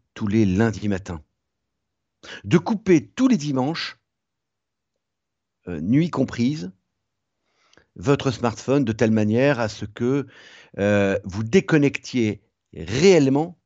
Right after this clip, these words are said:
avec ce monde virtuel. Êtes-vous capable de le faire ? Êtes-vous capable de, euh, d'éteindre, euh, votre, euh,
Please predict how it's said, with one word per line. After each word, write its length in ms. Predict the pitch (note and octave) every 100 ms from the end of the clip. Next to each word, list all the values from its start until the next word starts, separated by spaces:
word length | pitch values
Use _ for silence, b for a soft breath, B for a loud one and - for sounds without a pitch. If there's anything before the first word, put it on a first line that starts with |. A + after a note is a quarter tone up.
| _ _ _ _ _
avec 520 | A2+ G#2+ A2+ B2+ - _
ce 160 | - G#2
monde 180 | G2+
virtuel. 480 | F2+ F#2 - E2 D#2+ - _ _ -
Êtes-vous 260 | A2+ A#2+
capable 340 | A#2+ G2 F#2 D#2+
de 60 |
le 60 | D2+
faire ? 260 | - D2 _ _ _ _ _ _ _ _ _ _ _ _ _ _ b b b b -
Êtes-vous 220 | A2+ D#3+
capable 580 | D3+ A2+ D#3 F#3 D#3 B2+
de, 440 | C#3 D#3+ F#3 F3+ _ _ _ _ _ -
euh, 320 | A2 A2+ A2
d'éteindre, 640 | G2+ C3 - G3 F#3 A2+ G2 - _
euh, 280 | F#2 A2 G#2+
votre, 420 | F#2+ G#2+ - -
euh, 340 | G#2+ G#2 G2